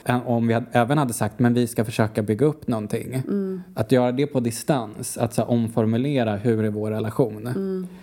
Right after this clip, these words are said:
Speaker 1: Det hade varit jätte-, jättesvårt. Så de där tre månaderna jag var kvar, det var bara för att typ så här, okej, hur hanterar vi det här nu?
Speaker 2: Mm.
Speaker 1: Om vi inte är tillsammans eller gifta eller vad som helst, liksom. Hur, vi, hur, hur förhåller vi oss till varandra då?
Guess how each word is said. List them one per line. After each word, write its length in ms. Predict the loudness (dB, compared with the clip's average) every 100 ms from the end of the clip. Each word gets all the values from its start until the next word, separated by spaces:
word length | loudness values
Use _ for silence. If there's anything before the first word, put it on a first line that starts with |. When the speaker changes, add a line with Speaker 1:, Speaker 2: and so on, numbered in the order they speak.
| -20 0
Speaker 1:
Det 80 | 2
hade 80 |
varit 140 | 2 2
jätte-, 400 | 2 0 0 -2
jättesvårt. 600 | -2 -2 -2 -2 -10 -18 -18 -20 -18
Så 140 | -2 0
de 100 | 2
där 120 | 0
tre 200 | 0 0
månaderna 380 | 2 2 0 0
jag 60 |
var 100 | -2
kvar, 280 | 0 0 2
det 100 | 2
var 140 | 0 2
bara 180 | 0
för 120 | 0 -6
att 60 |
typ 100 | -6
så 80 | -4
här, 80 | -4
okej, 260 | -4 -8 0
hur 440 | 2 2 0 -2 -6
hanterar 480 | -4 -2 0 2 0
vi 260 | 0 -2 -2
det 80 | -2
här 400 | -4 -6 -10 -6
nu? 100 | -4
Speaker 2:
Mm. 200 | -4 -2
Speaker 1:
Om 160 | 0 0
vi 60 |
inte 420 | 0 -2 -2 -4
är 220 | -4 -2 -4 -6
tillsammans 920 | -2 0 0 -2 -4 -8 -8 -8 -12 _ -6 0
eller 160 | 0
gifta 360 | 0 -4 -12 -10
eller 100 | -8
vad 160 | -6 -4
som 140 | -4
helst, 260 | -4 -8 -10
liksom. 280 | -8 -6 -2
Hur, 420 | 0 2 0 -4
vi, 300 | 0 0 0
hur, 280 | -2 -2 -4 -4
hur 120 | -6
förhåller 340 | 0 0 2
vi 100 | -2
oss 100 | -4
till 100 | -2
varandra 260 | -2 0 0
då? 360 | -2 -4 -12